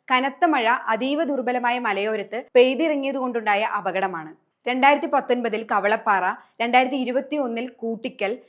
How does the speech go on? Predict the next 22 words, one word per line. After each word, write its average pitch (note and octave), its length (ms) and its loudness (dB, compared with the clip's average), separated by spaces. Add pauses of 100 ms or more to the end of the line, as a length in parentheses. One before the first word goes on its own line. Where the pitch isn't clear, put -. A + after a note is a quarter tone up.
(180)
രണ്ടായിരത്തി C4 320 2
ഇരുപത്തിരണ്ടിൽ B3+ 680 -4 (140)
കണിച്ചാർ. F#3+ 500 -4 (360)
ഈ E4 120 6
ഉരുൾപൊട്ടലുകളെല്ലാം D4+ 1000 2
ലഘു A#3 300 0
മേഘവിസ്ഫോടനങ്ങൾ B3 880 -4
കാരണം G#3 360 -4
സംഭവിച്ചതാണ്. F3+ 960 -10
മെയ് B3 200 0
മാസം C#4 360 2
പെയ്ത A3+ 200 0 (200)
ഈ B3 140 -4
ദുരിതമഴ A3+ 680 0 (380)
ജൂൺ, B3 380 -2 (100)
ജൂലൈ, A3+ 580 0
ഓഗസ്റ്റ് A3+ 440 0
മാസങ്ങളിലേക്കുള്ള A3+ 760 -4 (100)
തയ്യാറെടുപ്പുകളെ A3+ 720 2
കുറിച്ച് G#3+ 280 -14
കൂടിയുള്ള F#3+ 440 -8
ഓർമ്മപ്പെടുത്തലാണ്. F3+ 840 -8